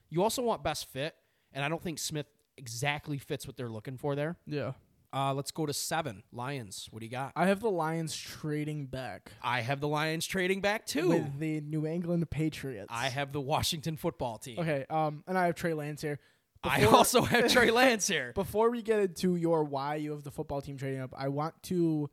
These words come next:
Speaker 2: bring up a rumor that had popped up yesterday in the sports world involving the Patriots. So I'm assuming you saw it. It was the, a janitor at the Packers stadium was cleaning a room and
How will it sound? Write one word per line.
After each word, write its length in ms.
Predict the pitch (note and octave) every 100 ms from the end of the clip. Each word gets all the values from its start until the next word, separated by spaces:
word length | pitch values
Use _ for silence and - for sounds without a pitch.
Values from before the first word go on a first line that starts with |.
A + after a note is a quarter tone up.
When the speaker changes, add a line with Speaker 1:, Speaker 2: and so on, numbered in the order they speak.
| _ _ -
Speaker 2:
bring 200 | E3+ E3
up 220 | C#3+ - -
a 100 | -
rumor 400 | D3+ G#3 C4+ D#3+
that 220 | D3 C#3+ _
had 240 | - D#3+ C#3+
popped 280 | D#3 D3 C#3
up 200 | C3 D3
yesterday 500 | C3+ - C#3 C3+ C3
in 80 |
the 80 | B2+
sports 400 | - E3 F3 -
world 220 | C3 B2 -
involving 400 | B2+ C#3+ C3 C3
the 100 | C3
Patriots. 580 | D#3 D#3 A2+ F#2+ - _ _ _ _ _ _ _ -
So 480 | - E3+ D#3+ D3+ -
I'm 100 | E3+
assuming 340 | D#3+ A3+ A3
you 100 | F3+
saw 280 | - D#3 C#3+
it. 60 | C#3+ _ _ _ _ -
It 80 | D#3
was 340 | D3+ D3 C#3
the, 460 | C#3+ C#3+ C#3 C3+ - _ -
a 80 |
janitor 720 | D3 C#3+ F3 G#3 F3 C#3 C3 A2
at 200 | C#3 C3+ _ _ -
the 340 | C#3+ C3+ C3+ -
Packers 480 | - F3+ F3 F3 D#3
stadium 640 | - D#3+ D#3+ D#3+ D#3+ E3
was 180 | D#3 C3+
cleaning 380 | - E3+ E3 D#3+
a 100 | D3+
room 420 | C#3+ D3+ D#3 D#3
and 140 | C#3